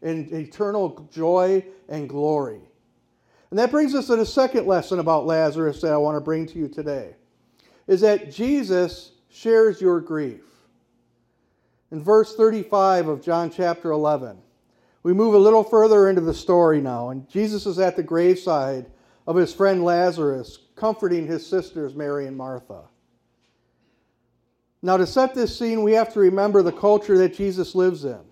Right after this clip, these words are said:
Whenever somebody dies in our culture here, it's, it,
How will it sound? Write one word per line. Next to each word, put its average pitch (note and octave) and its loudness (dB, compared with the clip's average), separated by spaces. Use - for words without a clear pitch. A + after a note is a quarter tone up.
Whenever B3 0
somebody A#3+ -2
dies G3+ 0
in F3+ -4
our F#3+ 0
culture F#3 0
here, D#3 0
it's, - -6
it, F#3+ 0